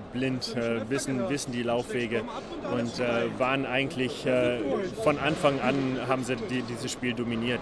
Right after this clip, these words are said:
Die Ulmer haben zwar toll dagegen gehalten, ähm, haben, äh, Emotionen reingebracht in der ersten Halbzeit, haben, haben gekämpft, aber denen ist zum Ende hin leider die, die Luft ein bisschen ausgegangen. Ähm, wird natürlich jetzt schwer, schwer für, für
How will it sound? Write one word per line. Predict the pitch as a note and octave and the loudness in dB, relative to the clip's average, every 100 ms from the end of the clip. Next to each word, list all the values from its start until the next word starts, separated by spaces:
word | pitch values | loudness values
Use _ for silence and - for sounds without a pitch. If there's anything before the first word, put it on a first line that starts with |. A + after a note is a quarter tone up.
| - | -2
Die | A#2 | -2
Ulmer | B2 B2+ | -2 -2
haben | A#2 A#2+ | -2 -2
zwar | A2+ A2+ | -2 0
toll | D3 | 2
dagegen | C#3+ C3+ D3 C#3+ | 4 2 2 2
gehalten, | C#3 C3+ C3+ C3 A#2 - - - | 2 4 2 2 -6 -8 -10 -4
ähm, | B2 B2 B2 | -2 -2 -2
haben, | B2+ B2+ B2+ A#2+ - - - | -2 0 -2 -6 -10 -12 -6
äh, | A#2+ | -2
Emotionen | C3 C#3 - D3+ D3+ | 0 -2 0 0 0
reingebracht | C3 C3+ C3+ A#2 B2+ B2+ | 2 2 0 0 -2 -2
in | B2+ | 0
der | B2+ | 0
ersten | C3 - C3 | 0 -2 -2
Halbzeit, | B2+ A#2+ B2+ A#2 | -2 -2 -2 0
haben, | B2+ B2 B2 | 0 0 -2
haben | B2+ | -2
gekämpft, | B2+ - C3+ C3+ B2+ | -2 -2 -2 0 0
aber | A#2+ | 0
denen | B2 B2 | 0 -2
ist | B2 - | -4 -6
zum | B2 | -4
Ende | A#2 B2 | -2 -2
hin | A#2+ A2+ | -2 0
leider | A2+ A#2+ | 2 2
die, | A#2 A#2 | 2 -2
die | A2+ A#2+ | -2 -2
Luft | A#2+ - | -4 -4
ein | A#2 | -4
bisschen | A2+ A#2+ A2 | -4 -4 -4
ausgegangen. | G#2 G2 G2+ A2 A2+ G#3 F#3+ E3 E3 F#3 G#2+ | -4 -6 -4 -4 -2 -4 -8 -12 -10 -8 -6
Ähm, | G2+ G2+ G2+ - - - - | -6 -6 -8 -10 -14 -14 0
wird | C#3+ D3+ | 2 2
natürlich | C#3+ D3 C3+ | 2 2 0
jetzt | C#3+ B2 | 0 -2
schwer, | - C#3 C#3 C3+ A2+ | 0 4 4 4 -2
schwer | - C3 C3 | -2 2 2
für, | C3 B2+ B2 A2 - | 2 0 0 -4 -6
für | B2 A#2 A#2 | -4 0 0